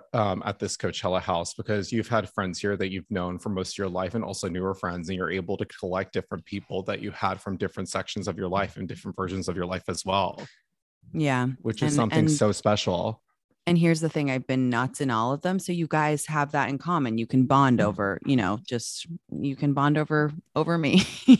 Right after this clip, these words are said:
Speaker 2: Is
Speaker 1: And
Speaker 2: that
Speaker 1: it's pretty
Speaker 2: fame? <laughs>
Speaker 1: amazing too. Just like your birthday in Las Vegas that you had in September, is that immediately everybody just clicked together and seeing a whole
Speaker 2: Yeah.
Speaker 1: group of people from different parts of your life just, like, mesh together and
Speaker 2: Yeah.
Speaker 1: get along so well. It's
Speaker 2: That doesn't
Speaker 1: incredible.
Speaker 2: always happen. I know. I,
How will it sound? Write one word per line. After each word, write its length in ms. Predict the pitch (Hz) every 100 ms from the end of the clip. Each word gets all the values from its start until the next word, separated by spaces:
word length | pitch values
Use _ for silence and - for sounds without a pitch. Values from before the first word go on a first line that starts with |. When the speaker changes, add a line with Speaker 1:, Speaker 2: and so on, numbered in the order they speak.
| -
Speaker 2:
Is 180 | 240 226
Speaker 1:
And 20 |
Speaker 2:
that 180 | 202 180
Speaker 1:
it's 80 | -
pretty 220 | 185 165
Speaker 2:
fame? 80 | 180
<laughs> 0 |
Speaker 1:
amazing 380 | - 131 - 110
too. 320 | - 151 117
Just 240 | 101 107 123
like 180 | 113
your 80 | 117
birthday 360 | 98 98 104 95
in 100 | 92
Las 180 | 87 -
Vegas 400 | 87 90 87 -
that 80 | 82
you 80 | -
had 180 | 95
in 260 | 90 90 -
September, 720 | - 95 - 110 107 98 90
is 200 | 95 101
that 180 | 107 92 -
immediately 680 | 101 104 107 101 82 90
everybody 360 | 104 98 87 87
just 200 | 85 -
clicked 220 | - 95
together 400 | - 85 90 87
and 100 | 85
seeing 160 | - 92
a 60 |
whole 260 | 85 - 107
Speaker 2:
Yeah. 280 | 160 139 127
Speaker 1:
group 80 | 127
of 60 |
people 320 | 104 90 98
from 280 | 92 104 95
different 340 | 104 104 110 95
parts 280 | 110 92 120
of 100 | 98
your 120 | 92
life 360 | 85 87 101
just, 260 | - 98 -
like, 160 | 92 -
mesh 300 | 92 98 -
together 480 | 92 87 85 104
and 320 | 120 123 95 156
Speaker 2:
Yeah. 160 | 139
Speaker 1:
get 180 | 123 113
along 200 | 95 95
so 340 | - - 95
well. 640 | 101 98 85 80 107 143 -
It's 80 | 120
Speaker 2:
That 160 | 180 202
doesn't 80 | 247
Speaker 1:
incredible. 200 | 277 277
Speaker 2:
always 220 | 285 269
happen. 560 | 180 190 214 185 156 -
I 120 | 170
know. 320 | 180 180 165
I, 180 | 156 165